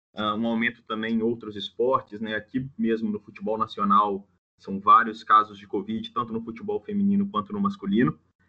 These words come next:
Ah, mas a diferença é que, assim, na N F L, eles ainda têm um, um trabalho de rastreio importante, que é o que a gente chama de, de prevenção secundária, né? Eles têm um trabalho de tentar fazer um diagnóstico precoce.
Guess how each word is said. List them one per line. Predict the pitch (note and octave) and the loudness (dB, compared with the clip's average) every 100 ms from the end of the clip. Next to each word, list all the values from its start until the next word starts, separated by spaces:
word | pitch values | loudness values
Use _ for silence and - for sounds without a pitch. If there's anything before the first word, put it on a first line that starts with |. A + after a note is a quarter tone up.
| _ _ | _ _
Ah, | A2+ A#2+ B2 - | 0 2 4 4
mas | C#3+ C#3+ | 2 2
a | |
diferença | D#3+ C#3+ C#3+ - | -4 -2 -2 0
é | |
que, | C#3+ | 0
assim, | C3+ B2+ | 0 0
na | A#2+ C3 | 4 4
N | C#3 B2+ | 4 -2
F | - B2 | 2 2
L, | C3+ A#2+ A#2 | 4 2 -2
eles | G#2+ A2+ A#2 | -2 0 0
ainda | A#2 B2+ C3 | 0 2 -2
têm | - B2+ C3 | -2 -2 -2
um, | C3 B2+ A#2 G2 - _ _ - | -2 0 0 -2 -8 _ _ -6
um | B2 A#2 A2 G#2+ | -2 0 0 2
trabalho | - - - C3+ | 4 6 6 2
de | B2+ | -4
rastreio | A#2+ A#2+ - - A#2+ C3 | -2 -2 -2 -6 -2 -2
importante, | C3+ C3+ C3 - A2+ D3+ - _ _ _ _ _ _ | -2 -2 -4 -2 -2 -2 -4 _ _ _ _ _ _
que | A2+ | -4
é | |
o | A2+ | -2
que | B2 | -2
a | |
gente | B2 | -4
chama | B2 A#2+ | -4 -4
de, | A2+ A#2+ | -2 -2
de | A2+ - | -2 -4
prevenção | B2 A#2 A2+ A#2 | -6 -4 -6 -8
secundária, | A#2+ A2+ G#2+ G2+ B2 A2+ | -10 -8 -2 2 4 2
né? | G#2+ | -2
Eles | G#2 A2 | -6 -8
têm | - | -8
um | B2+ | -2
trabalho | C3 A#2 A#2 | 0 2 0
de | A2+ | -2
tentar | A#2 A#2 | -10 -12
fazer | A#2+ A2+ | -10 -4
um | A2+ | -2
diagnóstico | A#2 A2+ A#2 - - - | -2 -2 0 0 0 -6
precoce. | - B2+ - A#2 - | 0 0 2 2 2